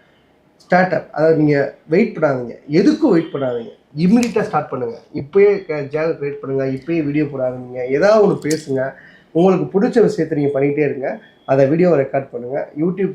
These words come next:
வந்து உங்களுக்காக காத்துக்கிட்டு இருக்கு. ஓகேங்களா? மாசம் மாசம் ஏர்ன் பண்றது எப்படி, YouTube சேனல் ஸ்டார்ட் பண்றது எப்படி,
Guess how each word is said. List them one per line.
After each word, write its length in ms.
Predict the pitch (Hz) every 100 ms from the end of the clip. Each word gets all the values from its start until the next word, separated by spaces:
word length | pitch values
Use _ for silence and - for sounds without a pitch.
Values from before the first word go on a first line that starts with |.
| 135
வந்து 140 | 131 170
உங்களுக்காக 380 | 135 123 139 135
காத்துக்கிட்டு 400 | 135 131 131 123 120
இருக்கு. 180 | - - - _ _
ஓகேங்களா? 360 | 135 123 127 147 - _ -
மாசம் 280 | 143 170 165
மாசம் 300 | 160 160 165 139 151
ஏர்ன் 140 | 147 147
பண்றது 320 | 127 127 123 127
எப்படி, 260 | - 151 160 -
YouTube 220 | 156 147 139
சேனல் 160 | 135 123
ஸ்டார்ட் 260 | 143 143 143
பண்றது 320 | 123 123 131
எப்படி, 200 | 131 151